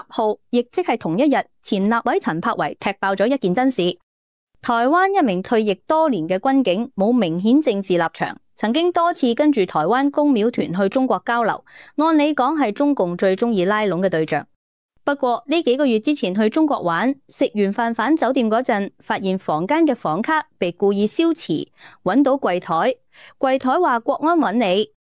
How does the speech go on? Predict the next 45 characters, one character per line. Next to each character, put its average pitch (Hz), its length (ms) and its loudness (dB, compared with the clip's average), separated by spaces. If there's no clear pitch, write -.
跟 277 180 0
住 269 120 0
落 214 180 0
嚟， 180 180 -2
呢 359 460 -2
位 320 160 0
退 277 180 0
役 247 140 2
軍 330 280 0
警 220 240 0
就 208 160 -2
被 190 140 -2
中 320 220 0
共 196 180 -4
國 214 240 -2
安 285 180 2
帶 214 140 -4
入 185 140 -4
小 175 180 -2
黑 247 240 -2
屋， 262 160 -2
一 254 160 -2
氣 220 180 0
盤 180 200 -4
問 180 160 -2
咗 208 100 0
兩 202 220 -2
日， 208 80 -2
問 302 160 2
佢 320 160 0
過 311 240 0
去 294 160 2
執 349 140 -4
勤 165 220 -6
留 165 160 -2
過 220 160 -2
邊 285 160 4
啲 294 120 0
單 277 220 0
位， 190 320 -2
職 330 160 -4
務 185 220 0
係 190 120 -2
乜 240 140 0
嘢， 180 240 -4